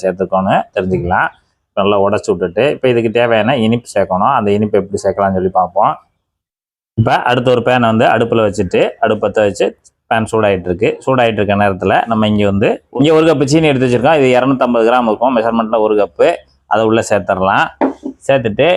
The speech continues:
இது வந்து தேவையான தண்ணி பார்த்தீங்கன்னா ஒரு கால் கப் மட்டும் சேருங்க, ரொம்ப சேர்க்க வேண்டாம். ஒரு கால் கப் தண்ணி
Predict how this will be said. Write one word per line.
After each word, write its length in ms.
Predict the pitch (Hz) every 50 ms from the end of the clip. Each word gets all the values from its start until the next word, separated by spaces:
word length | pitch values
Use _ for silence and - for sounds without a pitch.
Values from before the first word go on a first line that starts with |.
| - - -
இது 80 | 147 143 147 139
வந்து 160 | 135 135 143 202 202 -
தேவையான 360 | 139 131 131 135 131 127 127 - - - - -
தண்ணி 240 | 127 131 139 139 131
பார்த்தீங்கன்னா 380 | 127 120 110 110 107 110 151 175 143
ஒரு 100 | 123 113 - 127
கால் 240 | 123 131 139 143 -
கப் 160 | 139 131 143 135 131
மட்டும் 200 | 127 117 113 113
சேருங்க, 220 | 107 104 113 135 120
ரொம்ப 200 | 107 110 113 113 107 -
சேர்க்க 200 | 101 - - 98
வேண்டாம். 200 | 92 104 135 135 113
ஒரு 60 | 101 -
கால் 180 | 104 104 104 104
கப் 160 | 107 101 - -
தண்ணி 160 | 101 104 110